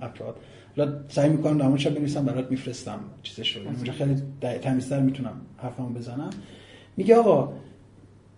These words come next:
اون دون خوانی که اون دخترباز معروفی که همه دخترا رو گول می‌زدن، میگه دختر دومی که می‌خواد بره با اون، دختر دهمی که می‌خواد بره با اون پسر دوست شه، با اون پسر فریبنده خیلی جذاب فلان دوست شه،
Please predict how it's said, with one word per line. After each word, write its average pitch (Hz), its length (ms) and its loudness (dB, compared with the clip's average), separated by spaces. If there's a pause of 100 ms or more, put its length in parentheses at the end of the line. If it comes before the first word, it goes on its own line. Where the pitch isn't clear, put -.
(280)
اون 202 140 6
دون 170 240 6
خوانی 170 460 2
که 151 480 6
اون 147 260 2 (480)
دخترباز 135 540 6
معروفی 127 500 2
که 120 260 -2
همه 120 240 -4
دخترا 113 420 -6
رو 110 60 -8
گول 110 220 -8
می‌زدن، 123 640 -6
میگه 143 160 -6
دختر 170 400 0
دومی 151 460 2
که 160 120 -2
می‌خواد 127 360 -2
بره 117 160 -6
با 117 140 -6
اون، 117 300 -4 (520)
دختر 151 300 2
دهمی 160 400 0
که 175 100 0
می‌خواد 131 280 0
بره 123 140 -2
با 120 100 -4
اون 120 120 -4
پسر 123 300 -6
دوست 110 360 -6
شه، 135 200 0 (200)
با 123 60 -10
اون 120 80 -6
پسر 120 400 -6
فریبنده 110 720 -4
خیلی 120 280 -6
جذاب 113 480 -4
فلان 117 300 -6
دوست 117 200 -10
شه، 160 180 -6